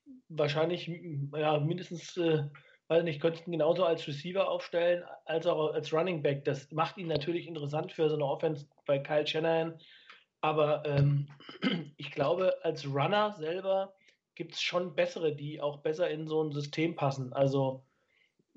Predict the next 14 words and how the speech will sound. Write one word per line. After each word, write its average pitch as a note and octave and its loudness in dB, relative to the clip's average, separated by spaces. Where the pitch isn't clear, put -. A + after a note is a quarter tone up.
da C#3+ 6
ist D3+ 2
das, D#3+ 4
was E3 2
ihr D#3+ 0
auch E3 -2
gesagt D#3 -2
habt, D3 -6
da C#3 0
haben's D#3 -6
die D3 -6
Shanahans D#3+ 0
immer E3 -2
verstanden, E3 -2